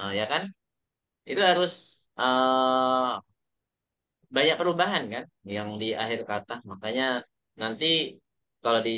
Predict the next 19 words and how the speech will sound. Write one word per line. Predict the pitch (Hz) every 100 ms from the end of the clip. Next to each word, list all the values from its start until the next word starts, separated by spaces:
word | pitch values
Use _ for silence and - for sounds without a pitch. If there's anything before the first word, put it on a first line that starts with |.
| 107
semester | 120 117 117
enam | 131 143 139 139 _ _ _ _ _ _ _ _ _ _ _
tidak | 131 135 131
diwajibkan | 127 123 131 127 107 98
ya | 113
untuk | 104 110 107
diharokati | 107 101 101 104 101
semua, | 104 95 98 - _
tapi | 90 90 123
hanya | 107 123 127
dibutuhkan | 139 160 - _ _ _ _ _ _ _ _ _ - 135 147 151 135 113
saja. | 101 92 87 92
Nanti | 107 131
kalau | 123
udah | 110 110
semester | 113 107 104 113 107 104 101 101 101 101 98
tujuh | - 147 147 139 135 135 135 -
atau | 101 98 104
delapan, | 123 139 - 120